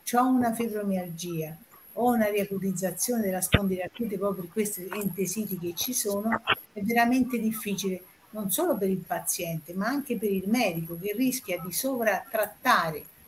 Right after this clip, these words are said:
una malattia e poi magari si tratta di una fibromialgia che si riacutizza e una spondilartrite. Quindi qui il paziente, se ben informato, ci guida tantissimo,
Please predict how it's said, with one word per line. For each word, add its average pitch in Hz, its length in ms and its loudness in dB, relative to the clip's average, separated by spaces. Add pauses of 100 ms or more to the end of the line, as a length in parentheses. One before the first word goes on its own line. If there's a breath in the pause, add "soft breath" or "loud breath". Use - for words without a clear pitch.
(140)
una 196 160 0
malattia 285 440 2
e - 20 0
poi 240 160 -4
magari 196 340 0
si 196 140 -2
tratta 208 480 -6 (160 soft breath)
di 190 100 -6
una 190 140 2
fibromialgia 202 560 -2
che 190 140 -6
si - 120 -8
riacutizza 208 680 -2
e 170 80 -6
una 170 180 -8
spondilartrite. 170 840 -6 (360)
Quindi 226 320 4
qui 285 140 2
il 285 160 0
paziente, 294 960 0 (420)
se 202 220 -2
ben 254 320 4
informato, 233 680 4
ci 214 160 -2
guida 208 280 6
tantissimo, 156 800 -4